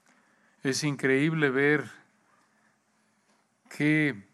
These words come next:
que realmente somos iguales a Israel en tantas maneras. Misma naturaleza, diferentes expresiones, mismas luchas, quizás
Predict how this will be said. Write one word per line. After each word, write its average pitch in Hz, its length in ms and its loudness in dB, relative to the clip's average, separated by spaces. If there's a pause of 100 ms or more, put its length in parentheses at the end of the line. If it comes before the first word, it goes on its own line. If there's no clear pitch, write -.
(480)
que 131 80 -6
realmente 160 380 2
somos 170 320 0
iguales 135 500 2
a 127 40 -2
Israel 123 440 -2
en 123 160 -6
tantas 135 400 -4
maneras. 120 560 -6 (600)
Misma 180 340 4
naturaleza, 147 1000 0 (580)
diferentes 131 640 -2
expresiones, 123 960 -6 (560)
mismas 127 400 -2
luchas, 139 640 -4 (800)
quizás 135 680 -2